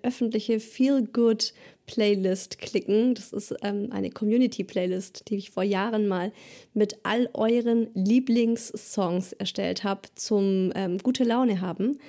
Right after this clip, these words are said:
Drück auf zufällige Wiedergabe und da passt eigentlich jeder Song.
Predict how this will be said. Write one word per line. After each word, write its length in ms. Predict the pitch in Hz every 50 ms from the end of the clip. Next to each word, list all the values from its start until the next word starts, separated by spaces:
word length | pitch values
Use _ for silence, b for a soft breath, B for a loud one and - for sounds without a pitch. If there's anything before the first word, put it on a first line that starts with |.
| B B
Drück 260 | - 254 254 262 -
auf 160 | - 226 220
zufällige 560 | - - - 247 - - 214 208 208 220 214 185
Wiedergabe 640 | 202 190 196 190 202 185 175 175 165 170 175 -
und 400 | - - 170 - 175 - - -
da 60 | - 160
passt 400 | - - - 185 - - - 185
eigentlich 400 | 180 160 180 202 - 175 - -
jeder 260 | - 190 196 175 190
Song. 440 | 185 - - 185 175 180 220 302